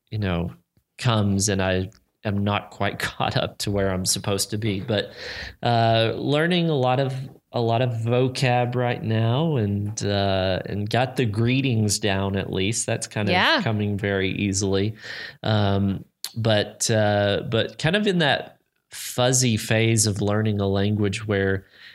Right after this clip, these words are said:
Speaker 1: you know the very, very basics, but you still can't put a real sentence together.
Speaker 2: Mm-hmm.
Speaker 1: But,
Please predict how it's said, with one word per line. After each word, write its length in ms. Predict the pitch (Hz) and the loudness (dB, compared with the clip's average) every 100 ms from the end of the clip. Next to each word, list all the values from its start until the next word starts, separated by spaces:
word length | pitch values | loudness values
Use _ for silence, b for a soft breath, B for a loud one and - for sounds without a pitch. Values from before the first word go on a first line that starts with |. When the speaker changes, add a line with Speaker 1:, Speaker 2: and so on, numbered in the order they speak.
| B | B
Speaker 1:
you 120 | - 113 | -2 2
know 240 | 135 165 | 4 2
the 160 | 147 127 | 2 0
very, 340 | 107 120 127 123 | 2 2 2 2
very 300 | 120 120 113 | 2 2 2
basics, 580 | 113 113 - 110 - | 2 2 2 0 -2
but 320 | - 110 101 - | -2 0 0 0
you 80 | 110 | -2
still 280 | - 117 | 0 0
can't 400 | 110 120 107 - | 0 0 -2 -2
put 260 | - 117 - | -2 -2 0
a 80 | 101 | 0
real 400 | 98 101 110 113 | 0 2 2 2
sentence 520 | 110 - 104 110 123 - | 2 2 2 0 -2 -2
together. 540 | 131 127 123 135 147 | -2 0 0 0 -2
Speaker 2:
Mm-hmm. 640 | 226 220 208 214 208 220 214 _ _ | -2 -2 0 0 0 -2 -4 _ _
Speaker 1:
But, 840 | 120 131 - 160 120 110 110 - | -12 -4 2 4 4 2 0 -4